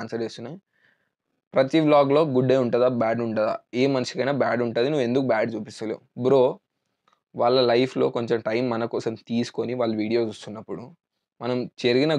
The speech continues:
గుడ్ చెప్తే వాళ్ళన్నా కొంచెం గుడ్‌గా ఫీల్ అయ్యన్నా బాగుంటది వీడియో. కాకపోతే మనం, మనం వాళ్ళ already కొంచెం కొంతమందికి లైఫ్‌లో నెగిటివిటీ ఉంటే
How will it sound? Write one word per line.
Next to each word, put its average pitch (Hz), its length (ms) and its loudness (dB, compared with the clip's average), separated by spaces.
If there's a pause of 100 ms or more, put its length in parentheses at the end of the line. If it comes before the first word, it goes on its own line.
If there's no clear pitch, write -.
గుడ్ 120 200 2
చెప్తే 127 340 0
వాళ్ళన్నా 127 480 2
కొంచెం 120 280 -2 (320)
గుడ్‌గా 127 360 2
ఫీల్ 131 300 2
అయ్యన్నా 127 320 2 (1080)
బాగుంటది 120 600 2
వీడియో. 113 300 0 (300)
కాకపోతే 123 440 0 (100)
మనం, 127 180 0 (160)
మనం 131 240 0 (140)
వాళ్ళ 131 240 2 (180)
already 151 360 6
కొంచెం 143 320 2
కొంతమందికి 131 480 2
లైఫ్‌లో 123 280 0
నెగిటివిటీ 123 500 0
ఉంటే 120 180 -4